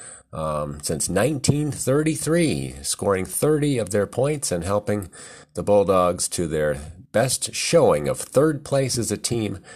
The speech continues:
since nineteen seventy-four. So it's those kind of efforts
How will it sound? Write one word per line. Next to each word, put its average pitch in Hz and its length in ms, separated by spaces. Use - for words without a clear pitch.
since 82 340
nineteen 95 640
seventy-four. 90 1000
So 98 200
it's 98 220
those 165 400
kind 151 240
of - 80
efforts 110 580